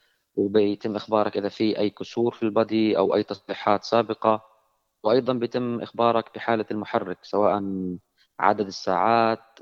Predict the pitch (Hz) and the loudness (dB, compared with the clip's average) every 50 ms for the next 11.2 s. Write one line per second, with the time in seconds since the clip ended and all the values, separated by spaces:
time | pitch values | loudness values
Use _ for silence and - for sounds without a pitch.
0 | - - 101 92 90 85 - - - 95 92 98 104 110 104 - 101 92 95 90 | -12 -6 -4 -4 -4 -6 -6 -4 0 2 2 4 4 2 2 0 -2 -2 0 0
1 | 92 98 110 113 110 107 107 104 104 104 - - 95 92 92 101 113 101 98 92 | 2 2 2 2 4 4 4 4 4 2 0 -2 -2 0 2 2 2 2 2 0
2 | 101 101 95 95 92 82 80 - - _ _ _ _ _ _ - - 90 95 98 | 0 0 -2 -4 -8 -12 -12 -16 -20 _ _ _ _ _ _ -8 -4 -2 0 2
3 | - 107 120 120 110 95 87 92 95 98 95 - - 113 107 107 110 107 - _ | 2 2 2 2 0 -2 -4 -6 -6 -6 -6 -6 -4 -4 -2 -2 -2 -4 -4 _
4 | _ _ _ _ _ _ _ _ _ _ 90 90 92 92 87 - 113 117 - - | _ _ _ _ _ _ _ _ _ _ 0 2 2 2 2 2 0 0 0 -2
5 | - - 107 104 104 101 101 104 104 101 101 98 98 98 95 95 - 98 98 98 | -4 -6 -4 -4 -4 -2 -2 -2 -2 0 -2 -2 -2 -2 -2 -4 -4 -6 -6 -8
6 | 95 - 101 98 95 92 92 90 92 90 104 113 123 - 95 - - - - 107 | -8 -8 -8 -8 -8 -6 -8 -8 -4 -2 -2 -2 -2 -2 -6 -6 -6 -4 -2 0
7 | 110 110 110 - - 92 87 90 - - 104 110 107 104 113 - - - 104 110 | 0 0 0 -4 -8 -10 -10 -10 -8 -8 -6 -6 -4 -6 -8 -10 -8 -6 -4 -4
8 | - - 98 - - 120 110 - - - - - - - - - 107 104 104 98 | -4 -6 -6 -4 -2 -2 -2 -4 -8 -16 -18 -18 -18 -16 -6 -4 -2 0 2 2
9 | 107 95 - - 120 123 - - 113 104 - - 117 120 117 - _ - 113 113 | 0 0 0 -2 -6 -6 -4 -6 -6 -4 0 0 0 0 0 -2 _ -4 -2 -2
10 | 120 127 131 120 101 95 101 104 113 107 107 101 104 101 98 98 - - - 113 | 0 0 -2 -2 -2 -4 -4 -4 -4 -2 -2 -2 -2 -2 -4 -6 -6 -2 2 2
11 | 117 117 120 123 | 4 4 2 0